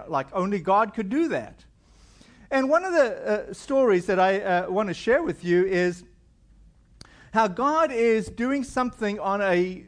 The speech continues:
global scale, but also on a local scale. What I mean is this. Uh,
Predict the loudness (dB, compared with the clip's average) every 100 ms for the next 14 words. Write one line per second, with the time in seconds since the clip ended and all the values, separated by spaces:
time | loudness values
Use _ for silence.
0 | -10 -2 2 2 0 -2 -6 -6 -2 2
1 | 2 0 -2 -8 -20 _ _ -20 -4 0
2 | 0 2 0 0 -2 0 0 2 2 0
3 | 0 -2 -2 -6 -16 -20 -20 -8 -2 0
4 | -2 -8 -20 -20 -20 _ _ _ -20 _
5 | _ _ _ _ -20 -18 -4 0 0 0
6 | -2 -4 -4 -6 -6 -14 -20 -20 _ _
7 | _ _ _ _ _ _ -16 -4 -2 -4